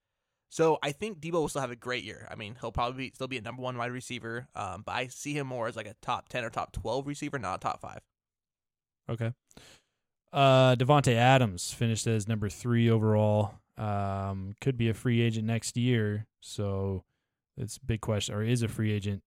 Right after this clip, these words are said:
Speaker 2: you know, depending on what, what, whatever the Packers decide to do, but they might,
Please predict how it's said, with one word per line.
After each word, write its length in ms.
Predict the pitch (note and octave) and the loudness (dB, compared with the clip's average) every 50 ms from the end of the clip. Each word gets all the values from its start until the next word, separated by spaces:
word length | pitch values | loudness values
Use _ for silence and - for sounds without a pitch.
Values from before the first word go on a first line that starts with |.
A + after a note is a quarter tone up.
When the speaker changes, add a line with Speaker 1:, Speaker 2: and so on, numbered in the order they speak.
| _ | _
Speaker 2:
you 140 | - G#2 G#2 | -8 -6 -6
know, 240 | G2 G2 F#2+ F#2 G2+ B2 C3 | -4 -4 -4 -4 -6 -8 -10
depending 340 | - G#2+ - A2 A2 A2 G2+ | -8 -4 -2 0 0 0 -2
on 100 | G2 G2+ | -2 0
what, 160 | G#2 A2 A2 - _ - | 0 0 -2 -4 _ -8
what, 200 | A2+ A#2 A2 - G#2+ | -6 -6 -6 -4 -4
whatever 320 | A2+ A#2 A2+ A2+ G#2+ A2 | -4 -2 -2 -2 -2 -2
the 100 | G#2+ G#2+ | -4 -4
Packers 460 | - A#2 A#2 A2+ A2 - A2+ G#2+ G2 - | -2 -2 -2 -2 -2 -2 -4 -4 -4 -6
decide 340 | - G2+ - A#2 G#2+ G#2 | -8 -4 -4 -2 -2 -2
to 80 | G2+ G#2 | -4 -2
do, 400 | G2 A2 A2+ A2+ G#2+ G#2 G2+ F#2+ - | 0 2 2 4 4 2 0 -2 -2
but 200 | - G2 G2 G2 - _ _ _ _ - | -2 -2 -2 -4 -8 _ _ _ _ -14
they 200 | B2+ G#2 G2+ G2 | -10 -8 -8 -6
might, 220 | G2 G2+ G#2 F#2+ | -6 -6 -6 -6